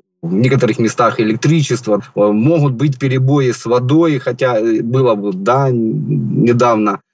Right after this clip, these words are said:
озвучена проблема, но это частно-, частные случаи. И дело в том, что сказать, что повсеместно сейчас в жаркое, ну, в жаркий период времени, э, существует проблема с водой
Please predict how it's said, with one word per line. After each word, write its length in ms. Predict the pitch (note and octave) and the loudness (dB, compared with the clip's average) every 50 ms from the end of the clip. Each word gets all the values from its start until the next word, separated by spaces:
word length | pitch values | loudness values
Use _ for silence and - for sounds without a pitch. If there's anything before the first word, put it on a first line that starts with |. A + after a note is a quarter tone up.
| _ _ | _ _
озвучена 640 | - G#2 G#2 A2 B2 C#3 C3 B2 - B2+ A#2 A2+ | -2 0 0 2 2 2 0 0 0 0 0 0
проблема, 500 | G#2 - - C3 C3+ C#3+ D#3 C#3+ B2+ A#2 | 0 2 2 2 2 2 0 0 0 -2
но 180 | A2+ A#2+ B2 B2+ | -2 -2 -2 0
это 380 | B2+ B2 - - B2 A#2 G#2+ G#2+ | -2 -2 -2 0 0 0 0 -2
частно-, 640 | - - - C#3 C3 C3 - A2 G#2 G2+ F#2+ F#2 | -2 -4 -2 -2 -2 -2 -4 -4 -4 -4 -4 -6
частные 480 | - - C3+ - - - G#2+ G#2 G#2 G2 | -4 -2 -2 -2 0 -2 -2 -2 -2 -2
случаи. 680 | - - D3 F#3+ G#3 - - - A#2 G2+ G2 F#2 F#2+ - | -2 0 0 0 0 -2 -2 0 0 2 2 2 0 0
И 240 | - G2+ G#2 G#2 G2 | 0 0 0 0 0
дело 220 | F#2+ G#2+ A2+ A2+ | 2 2 0 2
в 40 | - | 0
том, 160 | B2+ A#2 G#2+ | 0 0 -2
что 180 | - - - G2 | -2 -2 -4 -2
сказать, 340 | - - A2+ A2+ A#2+ G#2+ - | 0 0 0 2 2 0 -2
что 300 | - - G#2+ G2+ D#2+ - _ _ _ _ _ _ _ | -2 -2 0 0 -2 -4 _ _ _ _ _ _ _
повсеместно 1120 | - D3+ D3 C#3+ - D#3+ D#3 D3+ D3 D3 C3 G#2+ - - G2+ G2 G2 F#2+ F#2 F#2 F2+ F2+ F2 F2 - F#3+ F3 - F#2+ F#2+ - | 0 2 2 2 2 2 2 2 2 2 0 -2 -4 -6 -6 -4 -4 -4 -4 -4 -6 -6 -8 -8 -8 -10 -10 -8 -8 -8 -6
сейчас 300 | - A#2 - C3+ A2 G#2 | -4 -2 0 0 0 2
в 40 | |
жаркое, 380 | F#2 B2+ C3+ C3 - A2+ G#2 F#2+ | 2 0 0 0 0 -2 -2 -2
ну, 240 | G2+ B2 B2+ A2 F#2 | -2 -2 -2 -2 0
в 40 | G#2+ | 0
жаркий 260 | C3+ A#2+ - - G2 | 0 0 -2 -4 -4
период 320 | F2 A#2 A2 A2+ G#2+ - | -2 0 0 0 0 0
времени, 760 | A2+ A#2 A2 G#2 G2 F#2+ F#2+ F#2+ F#2 - - G2 F#2+ G2 G2 | 0 0 0 2 0 0 0 -2 0 0 0 0 0 0 -2
э, 40 | G2 | -2
существует 480 | - - - A#2+ A#2+ - A#2+ A#2 F#2+ - | -4 -4 -4 -2 -2 0 0 -2 0 0
проблема 400 | A2+ A2+ G#2 A2 G#2+ G#2+ G#2+ G2+ | 0 2 2 2 2 2 0 0
с 100 | - - | -2 -2
водой 440 | G#2+ A2 A2 A2+ C3+ D#3 D3+ C#3 | -2 0 0 0 2 2 0 0